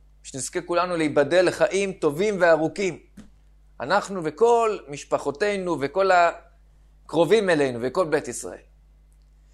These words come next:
דאמר רבי אבא הכהן משום רבי יוסי הכהן, "מעשה, ומתו בניו של רבי יוסי בן רבי חנינא, ורחץ בצונן כשהוא היה אבל, כל שבעה."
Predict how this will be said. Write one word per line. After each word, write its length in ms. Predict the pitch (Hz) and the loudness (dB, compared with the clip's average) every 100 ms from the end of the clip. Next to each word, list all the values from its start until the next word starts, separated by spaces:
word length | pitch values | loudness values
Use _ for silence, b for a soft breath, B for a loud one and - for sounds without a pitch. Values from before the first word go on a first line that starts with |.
| _ _ _ _ _ _ - | _ _ _ _ _ _ 0
דאמר 420 | 156 175 247 262 | 4 4 4 4
רבי 240 | 254 214 226 | 2 2 2
אבא 300 | 240 240 226 | 2 4 2
הכהן 460 | 214 208 214 226 | 2 -2 -2 -4
משום 260 | 208 - 226 | -6 -8 -8
רבי 180 | 220 202 | -6 -4
יוסי 300 | 214 208 196 | -4 -2 -2
הכהן, 320 | 156 117 101 _ _ _ _ _ _ _ | -4 -6 -20 _ _ _ _ _ _ _
"מעשה, 500 | 160 185 190 - 240 240 - _ _ _ - _ _ _ _ - | -2 0 0 2 2 0 -10 _ _ _ -20 _ _ _ _ -2
ומתו 500 | 160 202 262 262 247 | 0 2 0 0 0
בניו 380 | 208 208 247 233 | 2 2 0 -2
של 160 | 233 | -2
רבי 200 | 208 190 | 0 2
יוסי 260 | 226 240 247 | 2 0 -4
בן 140 | 220 | -6
רבי 240 | 214 214 226 | -4 -4 0
חנינא, 440 | 226 220 226 196 131 _ _ _ _ _ _ _ _ _ _ _ - | 0 0 -2 -4 -6 _ _ _ _ _ _ _ _ _ _ _ -8
ורחץ 760 | 127 170 185 - 302 339 330 214 | 0 2 2 2 2 2 2 -6
בצונן 720 | 277 277 254 302 330 277 151 - | -4 0 0 4 4 2 -4 -16
כשהוא 200 | - 220 | -10 -4
היה 200 | 254 262 | 2 2
אבל, 400 | 220 277 262 160 | 4 2 2 -2
כל 180 | 202 220 | -4 -4
שבעה." 300 | 240 247 269 | -4 -2 -2